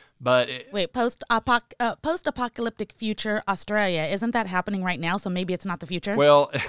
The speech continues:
Speaker 1: <laughs> maybe. And it's also the fact that that's also the setting for Mad Max, and this has a lot of heavy Mad Max vibes. But it
Speaker 2: Ooh, I kinda like that.
Speaker 1: but it follows a, a kid, you know, he, he is, you know, the, hence the name Turbo Kid,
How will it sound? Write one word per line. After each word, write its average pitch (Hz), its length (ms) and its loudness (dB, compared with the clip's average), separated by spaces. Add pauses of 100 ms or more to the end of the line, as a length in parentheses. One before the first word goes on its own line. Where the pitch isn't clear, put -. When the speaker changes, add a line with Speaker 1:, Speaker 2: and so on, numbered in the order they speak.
Speaker 1:
<laughs> - 240 -8
maybe. 127 540 2 (340)
And - 80 10
it's 339 220 8
also - 280 6
the - 80 2
fact 131 340 4
that 117 120 -4
that's 113 220 -2
also 117 260 0
the 101 80 -8
setting 113 300 -4
for 101 100 -10
Mad 101 260 -2
Max, 104 340 -2
and 107 60 -6
this 117 200 -4
has 113 240 -2
a 104 60 -4
lot 98 380 -2
of 95 120 -6
heavy 104 300 -2
Mad 95 260 -2
Max 95 300 -4
vibes. 110 560 -2 (360)
But 123 160 2
it - 200 -4 (120)
Speaker 2:
Ooh, 240 260 4
I 185 120 4
kinda 180 200 -4
like 156 180 -6
that. 139 80 -4
Speaker 1:
but 135 100 2
it 147 80 -4
follows 185 340 0
a, 117 80 -6 (220)
a 117 100 0
kid, 104 460 -4
you 110 100 -6
know, 104 220 -2
he, 113 160 -6
he 117 180 -6
is, 110 380 -12
you 110 160 -8
know, 107 120 -4
the, 107 140 -4
hence 110 300 -8
the 143 80 -12
name 127 240 -2
Turbo 123 340 0
Kid, 101 380 -2